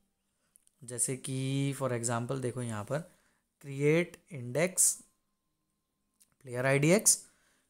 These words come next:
किस पे बनाना है तो on players, प्लेयर्स नाम का टेब-, टेबल है ना हमारा, तो on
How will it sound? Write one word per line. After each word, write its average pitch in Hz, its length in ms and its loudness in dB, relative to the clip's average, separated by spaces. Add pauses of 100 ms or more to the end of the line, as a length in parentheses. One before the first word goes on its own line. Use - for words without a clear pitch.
(160)
किस 147 140 4
पे 185 140 4
बनाना 175 380 8
है 196 180 6
तो - 360 0
on 143 180 4 (520)
players, 131 560 8 (360)
प्लेयर्स 131 360 0
नाम 135 160 2
का 143 100 4
टेब-, 135 300 0
टेबल 127 480 2
है 147 60 4
ना 233 80 4
हमारा, 165 260 4 (440)
तो - 240 0
on 175 260 10